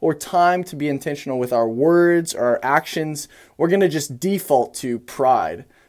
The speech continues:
We're gonna default to what's best for us, what they can do for us, what's most comfortable and not necessarily what is right. So it takes intentionality to sit down or to think,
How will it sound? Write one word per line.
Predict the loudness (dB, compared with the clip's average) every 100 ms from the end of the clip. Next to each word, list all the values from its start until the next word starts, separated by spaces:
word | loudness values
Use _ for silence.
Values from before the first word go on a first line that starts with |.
| -8
We're | -2
gonna | -2
default | 0 -2 0 -2 0
to |
what's | 0 0
best | 0 0 0 -4
for | -4
us, | 0 -2 -2 -10
what | -4 -4 -4 0
they | 4 4 2
can | 0 -6
do | -2 -2
for | -4 -4
us, | -2 -2 -6 -12 -16 -20 -18 -4
what's | -4 0
most | 0 0 -4
comfortable | -2 -2 -2 -4 -2 -2 -2
and | -2
not | -2 -2
necessarily | -4 -6 -2 0 0 0
what | 0 -2 -2
is | -6 -8
right. | -2 0 -2 -10 -20 -20 -20 _
So | 4
it | 4
takes | 4 -4 -6 -8
intentionality | -8 -8 -4 -4 -2 -4 -2 0 2 0
to | -6 -8
sit | -2 -2 2
down | 2 4 0 -2 -8 -20 -20 _
or | -4
to | -2 -4
think, | -6 -2 0 0 -8 -18